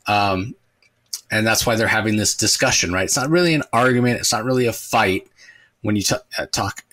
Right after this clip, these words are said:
just in terms of uh, their debate, their verbal debate.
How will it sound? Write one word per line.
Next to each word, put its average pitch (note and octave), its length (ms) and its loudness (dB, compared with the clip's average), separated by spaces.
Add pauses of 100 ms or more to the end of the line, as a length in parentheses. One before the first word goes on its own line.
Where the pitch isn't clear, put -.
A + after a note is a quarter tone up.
just G#2 200 -2
in G#2+ 120 -2
terms G#2 320 -2
of F#2+ 280 -2 (320)
uh, A2 60 -2
their G2+ 200 0
debate, G2 600 -2 (200)
their F#2+ 280 -2 (140)
verbal G#2+ 440 0
debate. F#2+ 480 -2